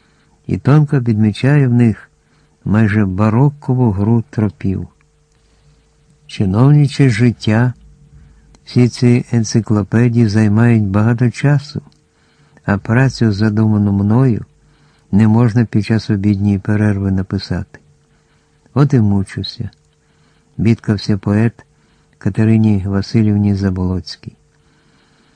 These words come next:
Та ніщо не могла вже зашкодити думам і спогадам, лягти на папері, стати оповіддю душі. Притаманний оптимізм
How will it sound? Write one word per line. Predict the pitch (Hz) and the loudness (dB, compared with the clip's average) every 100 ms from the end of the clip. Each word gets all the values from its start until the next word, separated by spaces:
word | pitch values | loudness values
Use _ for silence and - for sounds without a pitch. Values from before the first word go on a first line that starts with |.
| _ _ _ - | _ _ _ -4
Та | 127 | 2
ніщо | 143 151 - 156 | 4 4 2 2
не | 127 | 2
могла | 107 107 101 107 101 98 | 2 0 0 0 0 -2
вже | 98 104 101 95 - _ _ _ _ _ _ | -2 0 0 -2 -8 _ _ _ _ _ _
зашкодити | 104 113 - - 120 101 - 98 | -2 -2 -2 -2 0 0 -4 -4
думам | 92 95 113 104 95 | -2 0 2 2 0
і | 101 | -4
спогадам, | - - 139 127 120 120 113 - _ _ _ _ _ _ 95 | -6 -2 0 2 0 0 -2 -10 _ _ _ _ _ _ -2
лягти | 104 - 113 | -2 0 0
на | 104 | 0
папері, | 95 98 110 117 117 107 - _ _ - - _ _ | -2 -4 0 0 2 -2 -6 _ _ -20 -20 _ _
стати | - - 107 - 101 - _ - | -12 -4 -2 -2 -4 -6 _ -6
оповіддю | 104 - 101 98 95 | -4 -4 -6 -4 -4
душі. | 95 98 - - 95 - _ _ _ _ _ _ _ _ _ _ _ _ _ _ _ _ _ _ _ _ _ _ _ _ _ _ _ _ _ _ _ _ _ _ _ _ | -4 -6 -8 -8 -8 -10 _ _ _ _ _ _ _ _ _ _ _ _ _ _ _ _ _ _ _ _ _ _ _ _ _ _ _ _ _ _ _ _ _ _ _ _
Притаманний | - 113 120 139 165 160 156 | -2 0 4 4 6 6 4
оптимізм | 131 139 131 151 156 143 143 | 2 2 4 4 4 2 2